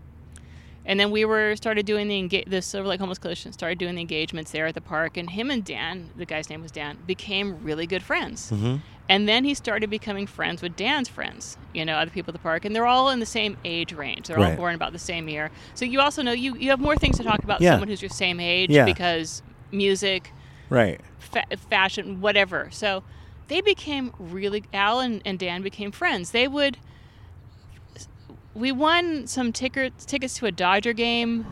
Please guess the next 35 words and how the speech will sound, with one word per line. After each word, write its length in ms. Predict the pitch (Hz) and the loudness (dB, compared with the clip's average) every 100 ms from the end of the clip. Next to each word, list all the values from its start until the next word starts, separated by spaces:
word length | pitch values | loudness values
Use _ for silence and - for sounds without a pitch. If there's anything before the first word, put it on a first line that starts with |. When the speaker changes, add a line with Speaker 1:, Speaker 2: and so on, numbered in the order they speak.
| - | -12
Speaker 1:
through 320 | - 220 208 | -6 -2 0
a 60 | 185 | 0
radio 380 | 185 196 233 233 | 2 2 2 0
station, 600 | - 254 254 277 285 302 - - | 2 0 0 -2 -4 -6 -12 -2
and 180 | 247 220 | 0 2
I'm 140 | 247 | 4
not 180 | 233 196 | 4 2
about 280 | 170 160 - | 2 -2 -2
to 80 | 185 | -8
go, 420 | 135 82 175 185 - | -6 -4 -6 -8 -2
but 320 | 185 175 185 - - - - 175 | 0 0 -4 -10 -20 -20 -14 -2
Dan 340 | 185 180 185 | 4 4 4
loved 240 | 175 170 | 4 2
the 60 | 170 | 0
Dodgers. 600 | 165 165 156 170 170 165 - | -2 0 0 0 -4 -4 -2
Al 280 | 160 170 170 | 2 2 2
likes 300 | 151 175 - | 0 -2 -4
the 80 | |
Dodgers. 540 | 156 143 147 151 151 - - - - - | -6 -4 -4 -2 -4 -6 -14 -20 -20 -16
So 520 | - 202 175 175 170 - - | -2 2 2 2 -4 -10 -12
they 140 | - 185 | 4 4
took 240 | - 220 | 4 0
the 80 | 254 | 2
bus 500 | 196 170 175 - - - | 2 4 2 -2 -10 -8
to 320 | 175 180 185 | -4 -4 -2
Dodger 280 | 175 160 190 | 0 0 -2
Stadium. 340 | - 165 165 | -2 -4 -2
I 40 | 160 | -4
think 280 | - 156 | 2 0
they 100 | - 170 | 2 -4
sold 440 | - 180 170 175 | -2 -2 0 -2
the 60 | 147 | -4
parking 360 | - 151 170 | -4 -2 -4
pass. 420 | 175 175 180 - - - - - - | -4 -2 -2 -6 -14 -20 -20 -20 -8
<laughs> 80 | - | -6